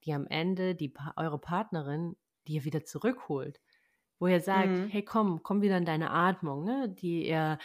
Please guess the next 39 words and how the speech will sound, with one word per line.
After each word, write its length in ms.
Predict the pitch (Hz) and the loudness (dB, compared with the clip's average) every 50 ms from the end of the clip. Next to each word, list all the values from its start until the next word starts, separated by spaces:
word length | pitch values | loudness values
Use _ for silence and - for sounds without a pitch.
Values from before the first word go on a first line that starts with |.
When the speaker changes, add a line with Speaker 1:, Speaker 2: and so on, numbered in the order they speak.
| - - - _ | -14 -18 -18 _
Speaker 1:
sagt, 260 | - - 156 156 156 - | -6 -6 -6 -4 -4 -4
"Lasst 240 | 156 156 - - | -4 -4 -4 -4
euren 320 | - 165 160 160 170 180 175 | -4 -2 0 0 0 0 0
Kiefer 400 | - - 254 254 254 240 208 185 | 6 8 8 8 8 6 4 6
locker", 480 | 160 160 160 - - 139 135 135 135 - - - - - - | 6 2 0 0 -2 -4 -4 -4 -8 -10 -14 -16 -16 -14 -6
ja, 260 | - 170 170 165 156 156 | -4 -2 -2 -2 -2 -2
wieder 220 | 175 156 165 165 | -2 -2 -2 -4
die 440 | 147 156 160 156 156 156 151 147 - - - - _ - | -2 -2 -2 0 0 0 -2 -2 -6 -14 -20 -20 _ -4
Entspannungsmusik 1000 | - 170 175 - - 185 214 240 240 214 - - 196 175 151 175 165 156 - - | -2 -2 -2 2 4 6 6 6 6 4 4 2 2 2 2 0 0 0 -2 -6
anmacht 420 | 147 147 147 147 135 127 - - | -4 -4 -2 -2 -4 -4 -6 -2
oder, 360 | - 202 233 247 226 208 170 139 | 0 2 2 2 2 2 0 0
oder, 260 | 165 170 165 151 - | 0 -2 -2 -2 -2
oder. 360 | 160 208 196 151 127 127 - | -2 -2 0 0 -2 -4 -4
Also 180 | - 143 139 156 | -4 -4 -2 -2
ihr 160 | - 165 190 | 0 0 0
habt 160 | 202 190 - | 0 0 0
am 140 | 175 170 185 | 0 4 6
Speaker 2:
Ja. 0 | |
Speaker 1:
Ende 420 | 180 180 208 208 202 196 196 196 - | 6 8 8 6 6 4 2 2 2
eine 260 | - 165 165 156 147 | 2 2 2 2 2
wahnsinnig 680 | 170 170 196 220 226 220 214 208 202 202 185 - - | 2 4 4 4 4 4 4 4 2 2 2 0 2
wertvolle 500 | 180 185 202 185 - - 175 156 151 - | 2 2 2 0 -4 -6 -6 -6 -6 -4
Aufgabe 800 | - 165 208 233 220 - - 160 151 156 165 175 185 202 208 202 - | 0 2 2 2 0 -2 -4 -2 0 2 2 2 2 2 0 0 0
und 180 | - 175 175 - | 0 -2 0 0
zwar 420 | - - 165 156 156 156 143 - _ - _ _ - | 0 -2 0 0 0 0 -2 -4 _ -20 _ _ -10
<laughs> 580 | - - - - - - - - - - _ - - | -10 -8 -8 -8 -10 -12 -12 -16 -16 -16 _ -4 0
die, 320 | 226 - - 196 220 214 - - - - - - | 0 2 8 6 6 6 6 -8 -10 -12 -6 -4
die 200 | 196 190 156 175 165 | -4 -2 -2 0 2
werdende 280 | 180 202 226 226 220 185 | 4 4 4 4 4 4
Mama, 260 | 190 208 220 214 202 | 4 4 4 2 2
die 120 | 185 175 | 0 0
vielleicht 320 | - 185 170 170 180 - - | 0 0 0 0 0 2 2
grad 160 | 190 160 - | 0 0 2
ihren 160 | 160 165 151 | 0 -2 0
Fokus 400 | - - 226 247 247 233 208 - | 2 2 2 2 4 2 0 0
verliert, 400 | - - 143 143 147 147 135 127 | 0 -2 -2 0 0 0 0 2
warum 380 | 160 165 151 165 226 254 240 - | 2 2 6 8 8 8 8 8
auch 260 | - - 175 165 - - | 6 2 2 2 2 2
immer, 400 | - 226 254 226 143 117 117 123 | 4 6 6 6 4 2 -2 -6